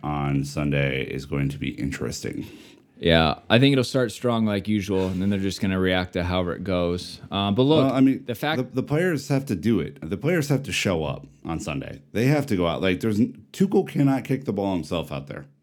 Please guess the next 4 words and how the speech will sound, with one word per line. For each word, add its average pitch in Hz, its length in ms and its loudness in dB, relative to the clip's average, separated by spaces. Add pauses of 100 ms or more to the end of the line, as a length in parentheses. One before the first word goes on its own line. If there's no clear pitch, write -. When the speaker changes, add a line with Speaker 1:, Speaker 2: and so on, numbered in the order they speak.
(160)
Speaker 2:
No, 95 220 -16 (180)
he's 113 380 -2
definitely 127 680 2
animated. 92 520 2